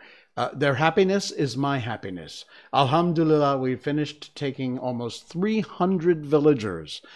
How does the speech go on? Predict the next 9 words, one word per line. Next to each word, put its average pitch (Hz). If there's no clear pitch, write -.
on 120
the 120
helicopters 117
in 117
six -
days 107
in 101
Besut. 98
Thanks -